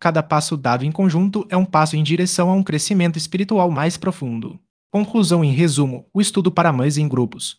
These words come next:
Provérbios trinta e um e dois Timóteo um, cinco em sete encontros é uma oportunidade incrível para você se conectar com outras mães e aprofundar sua fé.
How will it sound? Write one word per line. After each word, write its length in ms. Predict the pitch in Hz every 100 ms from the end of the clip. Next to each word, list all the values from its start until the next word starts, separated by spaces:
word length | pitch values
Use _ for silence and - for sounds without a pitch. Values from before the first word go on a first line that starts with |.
| -
Provérbios 600 | 175 139 151 147 165 -
trinta 320 | 165 196 202
e 20 |
um 140 | 175 170
e 40 |
dois 280 | 151 170 -
Timóteo 500 | 196 160 190 - 190
um, 100 | 165
cinco 360 | - 147 131
em 40 | 127
sete 300 | - 196 180
encontros 480 | 156 165 185 180 170
é 60 |
uma 120 | 208
oportunidade 680 | 214 208 185 175 165 160 147
incrível 400 | 147 147 180 185
para 180 | 180 185
você 240 | 196 196
se 140 | 196 202
conectar 480 | 202 180 - 165 175
com 180 | 180
outras 380 | 147 160 196 147
mães 360 | 120 135 156 -
e 100 | 185
aprofundar 600 | 202 202 196 196 131 151
sua 200 | 156 160
fé. 380 | 147 - 107 101